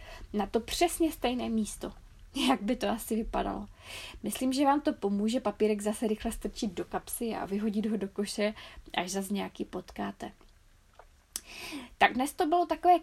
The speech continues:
kratší a vlastně to vůbec nebyla pohádka. Byl to pravdivý příběh z mého života, který mě napadnul, protože jsem nedostala žádné od-, obrázky a byla jsem na výletě a viděla jsem paní s tím,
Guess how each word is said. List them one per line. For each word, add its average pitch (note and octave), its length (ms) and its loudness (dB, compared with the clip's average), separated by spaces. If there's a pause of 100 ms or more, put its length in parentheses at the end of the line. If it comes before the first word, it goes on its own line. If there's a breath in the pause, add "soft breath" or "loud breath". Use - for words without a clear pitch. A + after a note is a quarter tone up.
kratší B3 520 0
a C4+ 40 4
vlastně C4+ 360 0
to D4 120 0
vůbec C4 320 2
nebyla C4+ 280 2
pohádka. A#3+ 640 0 (460 soft breath)
Byl G3+ 180 -2
to B3 160 4
pravdivý A#3 760 -2
příběh A3 540 0
z - 40 -12
mého G#3+ 340 2
života, G#3 440 0
který G#3+ 320 -2
mě B3 180 2
napadnul, G3 540 0
protože G#3+ 420 -4
jsem A#3 220 -2
nedostala A3+ 460 2
žádné A3+ 340 0
od-, A3+ 180 -6
obrázky G3 560 -2
a B3 60 4
byla A3+ 180 2
jsem B3+ 280 0
na G3 100 0
výletě G3 480 -2
a A#3 40 2
viděla G3+ 320 0
jsem A3 220 0
paní G3 320 -2
s - 100 -4
tím, A3 260 2